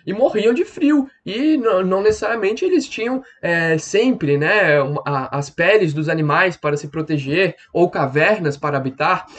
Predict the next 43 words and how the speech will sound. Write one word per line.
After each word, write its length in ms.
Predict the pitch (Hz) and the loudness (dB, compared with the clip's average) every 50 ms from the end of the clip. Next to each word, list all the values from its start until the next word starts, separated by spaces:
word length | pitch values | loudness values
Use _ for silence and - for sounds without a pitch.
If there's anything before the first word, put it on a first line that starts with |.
| - - - | -20 -12 -4
né, 240 | - - 202 254 - - _ _ - | 0 0 0 0 -2 -8 _ _ -2
e 120 | 262 285 | 0 2
aí, 340 | 294 285 233 185 208 254 - - _ _ | 4 4 4 4 2 -2 -6 -10 _ _
quando 380 | - 226 247 269 294 277 254 254 | 2 4 6 6 6 4 2 0
descobrem 540 | 196 220 214 - - 202 196 185 185 226 254 | -2 -6 -8 -4 2 4 4 4 4 0 -4
o 40 | |
fogo, 460 | 254 - - 214 202 196 185 220 247 - _ - | -4 -2 0 2 2 2 2 0 -6 -8 _ -4
eles 300 | - 214 208 214 208 - | -2 -2 -2 -2 -6 -8
têm 280 | - - 196 185 180 180 | -6 -4 -2 -2 -2 -2
uma 160 | 180 180 180 | -4 -4 -2
maneira 520 | 180 180 175 160 143 139 143 143 143 143 - _ - | -2 -2 -2 -2 -2 0 0 0 0 -2 -4 _ -10
de 120 | - 147 151 | -8 -8 -8
se 140 | 151 - 143 | -6 -6 -8
esquentar 640 | 139 - - 165 165 160 156 - 123 127 123 - - | -8 -8 -8 -10 -8 -8 -6 -4 -6 -6 -6 -8 -8
e 100 | - 175 | -6 -2
não 240 | 170 156 165 180 190 | -2 -2 0 0 -2
morrer 340 | 196 190 160 156 156 147 147 | 0 -2 0 0 0 0 0
mais 200 | 147 143 143 135 | 0 -2 -2 -2
de 80 | 160 | -4
frio. 240 | 165 - 127 120 110 - - _ - | -8 -8 -8 -10 -10 -10 -16 _ -8
Então, 300 | 170 156 190 202 214 190 | -6 -4 -2 -2 -2 -2
bem 360 | 156 151 175 180 185 196 202 | 0 0 2 2 2 0 0
importante 640 | 202 190 - 196 190 - - - 156 151 151 - - - | -2 -4 -4 -4 -4 -2 0 0 0 0 0 -4 -10 -8
isso 260 | - 165 151 - - | -8 -8 -8 -8 -8
daí 360 | 143 147 160 151 135 131 131 - _ _ _ _ _ | -4 0 0 2 2 0 -2 -4 _ _ _ _ _
também, 920 | - 165 160 175 196 202 185 165 143 117 113 113 117 156 175 170 139 110 - - | 2 2 2 2 0 -4 -8 -12 -16 -16 -6 0 2 4 4 4 0 -4 -6 -8
tá, 160 | - 147 175 208 | -2 0 0 2
galera? 340 | 208 196 151 117 - - - - - - | 2 2 2 0 -2 -6 -10 -20 -12 -6
Então, 360 | 285 294 - 277 269 294 320 - - - | -4 0 2 4 4 2 0 -4 -10 -4
a 120 | - 214 | 0 0
gente, 160 | 214 220 440 - | 2 2 2 2
ah, 140 | - 233 247 | 2 2 2
as 100 | 185 - | 2 0
cavernas 600 | - - 196 180 151 165 175 208 208 180 143 139 - | 0 0 0 2 2 4 4 4 2 0 -4 -4 -4
também, 240 | 143 147 165 175 | -4 -2 -2 0
né, 180 | 160 143 113 139 | 0 0 2 2
é 60 | 151 | 2
uma 180 | 160 175 185 180 | 2 4 2 2
maneira 380 | 190 180 175 165 165 175 185 | 2 0 -2 -2 -2 -2 -4
que 80 | 180 185 | -4 -6
eles 200 | 185 175 165 165 | -8 -8 -6 -4
achavam 500 | 175 - - 165 - 180 160 160 156 170 | -2 -2 -2 -4 -4 -2 -2 -2 -2 -4
de 240 | 165 143 165 180 185 | -4 -4 -4 -6 -6